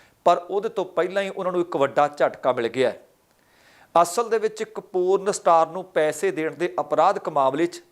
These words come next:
ਅਮਰੀਕੀ ਅਦਾਲਤ ਨੇ ਉਹਨਾਂ ਨੂੰ ਦੋਸ਼ ਸਿੱਧੀ ਬਰਕਰਾਰ ਰੱਖ ਦਿੱਤੀ ਹੈ। ਰਾਸ਼ਟਰਪਤੀ ਨੂੰ ਮੁਕੱਦਮੇ ਤੋਂ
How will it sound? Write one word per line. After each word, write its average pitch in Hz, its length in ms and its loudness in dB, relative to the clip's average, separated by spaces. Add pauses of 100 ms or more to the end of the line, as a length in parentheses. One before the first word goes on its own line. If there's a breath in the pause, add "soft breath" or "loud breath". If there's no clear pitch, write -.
(380 soft breath)
ਅਮਰੀਕੀ 165 540 0
ਅਦਾਲਤ 156 380 2
ਨੇ 175 160 -8
ਉਹਨਾਂ 180 180 -4
ਨੂੰ 175 200 -8
ਦੋਸ਼ 160 340 -2
ਸਿੱਧੀ 165 300 -8
ਬਰਕਰਾਰ 143 500 2
ਰੱਖ 135 180 -2
ਦਿੱਤੀ 131 320 -8
ਹੈ। 110 160 -4 (760 soft breath)
ਰਾਸ਼ਟਰਪਤੀ 185 840 2
ਨੂੰ 196 140 -4
ਮੁਕੱਦਮੇ 165 560 0
ਤੋਂ 185 160 -4